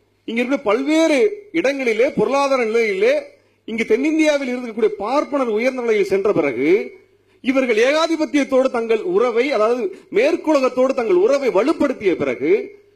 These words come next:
இந்தியாவில் இருக்கக்கூடிய வணிக குழுக்கள், பார்ப்பன குழுக்களுக்கு அடுத்தபடியாக இருக்கக்கூடிய அந்த பனியா குழுக்கள், அந்த மார்வாடி குழுக்கள்,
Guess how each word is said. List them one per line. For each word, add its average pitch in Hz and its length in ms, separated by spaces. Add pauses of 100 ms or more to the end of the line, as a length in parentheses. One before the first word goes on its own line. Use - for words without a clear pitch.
(380)
இந்தியாவில் 294 580
இருக்கக்கூடிய 254 760 (500)
வணிக 269 440
குழுக்கள், 226 420
பார்ப்பன 254 600 (880)
குழுக்களுக்கு 269 460
அடுத்தபடியாக 247 560
இருக்கக்கூடிய 220 440
அந்த 170 160
பனியா 277 340
குழுக்கள், 208 300
அந்த 208 220
மார்வாடி 269 420
குழுக்கள், 180 560